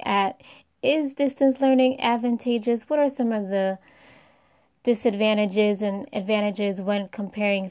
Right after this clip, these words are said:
face-to-face learning to distance learning? So when I looked into distance learning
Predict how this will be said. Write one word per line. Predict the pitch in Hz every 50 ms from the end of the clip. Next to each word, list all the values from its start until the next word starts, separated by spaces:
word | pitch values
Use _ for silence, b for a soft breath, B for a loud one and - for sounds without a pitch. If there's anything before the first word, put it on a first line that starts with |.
| -
face-to-face | - 214 202 208 - - 202 - - 208 196 185 196
learning | 185 190 185 185 185 185 180 175
to | - - 196
distance | 170 - 208 - - - 208 202 165 - -
learning? | - - - - - - 208 - _ _ _ _ _ _ _ _ _ _ _ _ _ _ _ _ _ _ _ _ _ _ _ _ _ _ _ _ _ b b b b b b b b b b b b b b _ _ _
So | - 269 262 262
when | 240 269 427 508 494
I | 392 277
looked | 269 262 262 254 254 - -
into | - 233 233 226 220 214 214 - - 240 220 214 208 208
distance | 190 - - 233 226 - - 233 220 208 - -
learning | 208 208 202 196 196 196 196 196 190 190 190 196